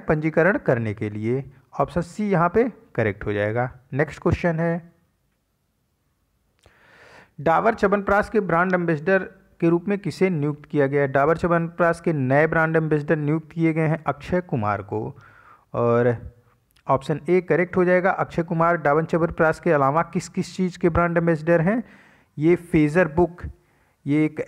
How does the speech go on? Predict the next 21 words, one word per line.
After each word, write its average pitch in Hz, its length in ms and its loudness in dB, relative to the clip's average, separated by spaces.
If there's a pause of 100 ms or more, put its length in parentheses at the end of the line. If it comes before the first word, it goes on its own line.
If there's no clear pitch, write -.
ऐप 185 280 2
है 185 140 4
जो 170 300 0
स्टाफ 165 500 0
मैनेजमेंट 165 480 2
सॉल्यूशन 143 520 0
प्रोवाइड 175 380 2
कराता 170 380 2
है, 170 220 2
इसके 160 240 -4
ब्रांड 165 300 0
एम्बेसडर 165 460 2
हैं। 165 120 0
साथ 139 220 0
ही 143 120 -12
साथ 143 240 2
हार्पिक 135 520 0
के 180 120 4
ब्रांड 170 300 2
एम्बेसडर 165 440 2
हैं, 165 260 2